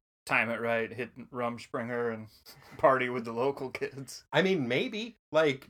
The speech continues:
Speaker 2: Dick does try to invite along a third for his Amish fuckfest.
Speaker 1: <laughs>
Speaker 2: Really gonna churn some butter and raise that barn.
Speaker 1: Oh, wow.
Speaker 2: I meant that literally.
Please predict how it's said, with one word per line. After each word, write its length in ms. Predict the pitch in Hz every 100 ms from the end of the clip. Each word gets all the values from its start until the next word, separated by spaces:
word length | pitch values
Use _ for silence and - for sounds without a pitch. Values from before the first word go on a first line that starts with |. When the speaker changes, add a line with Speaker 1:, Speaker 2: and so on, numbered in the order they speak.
| -
Speaker 2:
Dick 320 | 175 202 110
does 260 | 143 185 -
try 280 | - 160
to 140 | 175 156
invite 400 | 135 98 117 156
along 360 | 156 156 160
a 60 | 135
third 460 | - - 147 196 147
for 140 | 120
his 160 | 113 98
Amish 380 | 107 110 104 -
fuckfest. 760 | 123 123 - 127 143 208 - - -
Speaker 1:
<laughs> 720 | - 403 480 - 415 - 302 - - - - - - - _ _ _ -
Speaker 2:
Really 380 | 147 170 143 117
gonna 220 | 104 92
churn 320 | - 131 117
some 200 | - 101
butter 360 | - 117 135 120
and 140 | 98
raise 260 | 110 120 113
that 300 | 123 113 104
barn. 420 | 120 127 107 78 - _ -
Speaker 1:
Oh, 480 | 123 117 107 104 98 - _ _ -
wow. 380 | 110 101 101 95 _ _ _ _ _
Speaker 2:
I 120 | 113
meant 200 | 139 123
that 220 | 98 82 80
literally. 500 | 85 73 - -